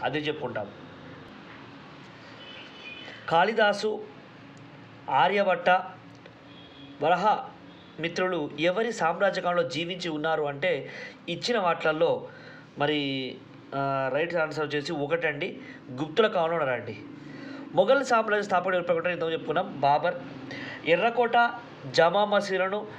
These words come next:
నిర్మించింది ఎవరు అంటే షాజహాన్. కాలికట్కు ఏ రోజున వాస్కో డి గామా చేరుకున్నాడు? మరి ఇచ్చిన వాటిల్లో, ఆ, పదిహేడు ఐదు పంతొమ్మిది వందల నలభై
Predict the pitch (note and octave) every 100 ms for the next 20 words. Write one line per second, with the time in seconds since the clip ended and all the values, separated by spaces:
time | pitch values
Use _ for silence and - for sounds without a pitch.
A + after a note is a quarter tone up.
0 | - - E3 F3 E3+ F3+ E3 F3 D#3 D3+
1 | - E3 F3+ C#3+ - - - - D3+ A#3
2 | - D#3+ C#3 B2+ A2+ G#2 G2+ - - -
3 | - - - - - G3+ A#3 C#4+ C4+ B3+
4 | C#4+ C4+ G3+ A3+ A#3 A#3 A#3+ F3 F3+ C#3+
5 | D#3 E3+ F3+ - A#3+ A3+ G3 F#3 F#3+ D#3
6 | D#3 - - - - A#3+ F3+ D3+ A#2+ A2+
7 | G#2+ - - - - - - - - C#3+
8 | C#3+ C#3 D#3 - G#3 F3 E3+ D#3 D#3+ D3
9 | A#2+ - - - - - - C#3+ C#3+ C#3
10 | D3+ E3+ E3 F#3+ F#3+ A#3+ - - D3 D#3+
11 | A3 C#4 - D3+ D3 E3 D#3+ C#3+ C#3+ D3+
12 | G#3